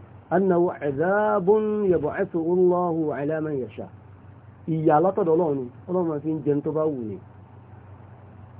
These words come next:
So, àmọ́ o, Ọlọ́run wa, "Wa anna Allaha ja'alahu rahmatan lil mu'minin." Àmọ́ ìkẹ́, àánú Ọlọ́run náà ni máa ń jẹ́ fún Mùsùlùmí, ẹ rí. So, ibi tí mo fẹ́ káwọn gbọ́ yé nu, ẹni tó bá lọ lè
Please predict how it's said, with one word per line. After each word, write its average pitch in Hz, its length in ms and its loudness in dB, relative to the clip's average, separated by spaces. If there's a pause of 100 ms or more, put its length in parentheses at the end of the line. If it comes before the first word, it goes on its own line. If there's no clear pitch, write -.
(120)
So, 175 80 2
àmọ́ 175 240 4
o, 208 380 6
Ọlọ́run 190 280 2
wa, 175 120 0
"Wa 160 140 -2
anna 208 160 -2
Allaha 185 320 2
ja'alahu 160 760 -2
rahmatan 170 840 -4
lil 143 160 -2
mu'minin." 120 540 -8 (180)
Àmọ́ 175 160 0 (100)
ìkẹ́, 165 400 -2 (600)
àánú 175 420 4
Ọlọ́run 165 300 2
náà 175 120 0
ni 143 100 -2
máa 147 120 0
ń 143 120 -2
jẹ́ 160 120 -2
fún 165 140 -6
Mùsùlùmí, 131 400 -8 (340)
ẹ 135 160 -6
rí. 131 140 -8 (880)
So, 151 180 2
ibi 160 260 -2
tí 170 80 -2
mo 165 100 2
fẹ́ 175 100 0
káwọn 165 280 2
gbọ́ 151 140 2
yé 160 140 2
nu, 135 140 0 (440)
ẹni 156 220 0
tó 175 100 -2
bá 170 180 0
lọ 156 140 0
lè 139 340 -2